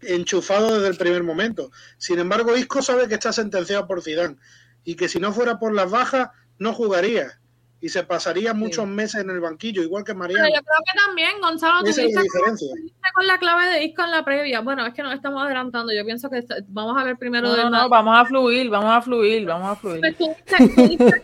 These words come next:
Speaker 2: tú diste en la previa, tú dijiste algo que recuerdo y fue que tú, que si, tú dijiste, "Si el Madrid se va adelante,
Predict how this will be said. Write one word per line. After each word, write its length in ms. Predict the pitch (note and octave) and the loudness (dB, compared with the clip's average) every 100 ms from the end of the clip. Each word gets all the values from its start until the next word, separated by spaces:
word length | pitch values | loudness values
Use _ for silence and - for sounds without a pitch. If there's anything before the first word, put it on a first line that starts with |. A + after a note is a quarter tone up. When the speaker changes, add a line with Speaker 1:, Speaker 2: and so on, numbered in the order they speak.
| A#3 | 0
Speaker 2:
tú 40 | - - | -4 -6
diste 260 | E4 - E4+ | -6 -2 0
en 80 | E4 | 2
la 140 | D#4 C#4 | 0 0
previa, 260 | C4+ D4+ | 2 2
tú 80 | E4 | 0
dijiste 320 | E4+ F4 E4+ | -2 -2 0
algo 240 | D#4+ D#4 E4 | 0 0 -2
que 60 | D4+ | -2
recuerdo 500 | C4+ A#3+ D4 D4 B3+ | -4 -2 0 0 -2
y 120 | B3+ | -4
fue 440 | - D4+ D4 A#3+ A#3+ | -6 -4 -2 -2 -2
que 240 | C4+ A#3+ - | -2 -2 -2
tú, 380 | D4+ D#4 A#3+ A#3+ | -4 0 0 -2
que 380 | B3+ A3+ A3+ - | -2 0 0 -4
si, 240 | - C4 | -10 -10
tú 120 | G3+ | -6
dijiste, 360 | C4+ D4+ D4+ D#4 | -6 -6 -4 -4
"Si 80 | D4+ | -2
el 60 | |
Madrid 260 | B3 A3+ A#3 | 0 0 -2
se 140 | A#3+ | 0
va 140 | D4 D4+ | 2 4
adelante, 640 | D#4+ D#4+ D#4+ - G#3 A3+ | 4 2 0 -2 -2 -2